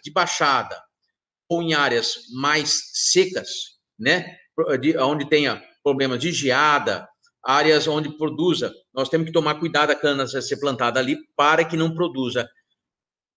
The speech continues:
A hora que chegar a época de inverno, a época mais seca, não esteja também com o seu, ah, como formato. Ali ela, com isso, se tomar cuidado nessas áreas, porque pode ser que a cana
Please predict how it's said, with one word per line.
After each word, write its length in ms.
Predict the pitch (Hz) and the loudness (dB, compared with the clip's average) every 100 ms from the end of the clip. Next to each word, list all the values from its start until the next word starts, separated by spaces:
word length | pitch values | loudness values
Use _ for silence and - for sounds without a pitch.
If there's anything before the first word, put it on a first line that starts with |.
| _ _ | _ _
A 60 | 147 | 4
hora 260 | 170 190 | 6 4
que 140 | 185 180 | 0 -2
chegar 500 | - 165 143 117 - - | 0 2 2 2 -2 -4
a 140 | 131 135 | 0 2
época 320 | 135 - 120 | 0 0 -2
de 120 | 151 | -2
inverno, 580 | 175 143 139 139 139 139 - _ - | -2 2 4 4 2 -6 -14 _ -4
a 60 | |
época 260 | 127 135 135 | -2 -2 -2
mais 200 | 143 156 | 0 0
seca, 420 | - 147 151 151 - _ | 2 0 0 -4 -8 _
não 140 | 147 | -2
esteja 440 | 165 165 143 139 143 | 0 2 2 2 2
também 460 | 165 139 123 135 - | 0 2 2 0 0
com 200 | 139 147 | 2 2
o 40 | |
seu, 320 | - 165 156 156 _ - | 2 2 0 -4 _ -4
ah, 540 | 135 131 127 123 113 - - _ _ _ _ | 0 2 2 2 0 -4 -18 _ _ _ _
como 240 | 190 160 | 2 2
formato. 500 | - 143 120 101 - - _ - | 4 4 4 2 -2 -14 _ -4
Ali 240 | 120 131 | 0 4
ela, 240 | 147 151 - _ _ | 4 2 -4 _ _
com 160 | 175 160 | 0 2
isso, 380 | 151 160 - 214 220 _ _ _ | 2 0 -2 -6 -12 _ _ _
se 680 | - - 185 180 180 180 - 165 | -2 -2 2 2 2 -2 -4 0
tomar 240 | 156 170 | 0 0
cuidado 300 | 180 165 139 | 0 -2 -2
nessas 380 | 170 190 165 139 | 0 2 2 4
áreas, 280 | 139 170 165 | 4 2 0
porque 320 | 185 180 156 | -2 0 -2
pode 280 | 151 151 - | 2 0 0
ser 120 | 147 | 0
que 80 | 165 | 0
a 120 | 160 | 2
cana 380 | 143 143 156 | 2 2 0